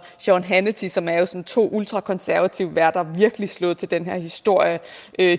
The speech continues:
de omtaler konsekvent det her jurymedlem som en Black Lives Matter-aktivist, siger, at han har løjet, at hele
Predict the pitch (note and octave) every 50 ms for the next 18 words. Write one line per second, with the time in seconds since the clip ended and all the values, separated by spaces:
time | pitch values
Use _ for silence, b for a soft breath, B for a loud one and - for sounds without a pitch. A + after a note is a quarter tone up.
0 | - F#3 F3+ - F#3 F#3+ G#3 F#3 - G#3 F3+ F3 E3+ - - G3+ F3 - - -
1 | - - - A#3 G#3+ - - - G3+ F#3+ E3+ E3+ E3 D#3+ F3+ F#3 F#3+ G3 G#3 G3+
2 | F#3 F3 E3 E3+ E3 E3+ E3 E3+ - F3 E3 E3 E3 - E3 E3 E3 - E3 D#3
3 | E3 - - E3+ D#3 E3 - - - E3 - - - E3+ D3+ F3 A3+ B3 B3+ -
4 | - - - - B B B B B B - - G3 F#3 F#3 F#3 F3 F3 E3 E3
5 | D#3+ F3+ F3+ F#3 F#3+ G3 G#3 G#3+ A3 G#3 F#3 F3+ F#3+ F#3+ F#3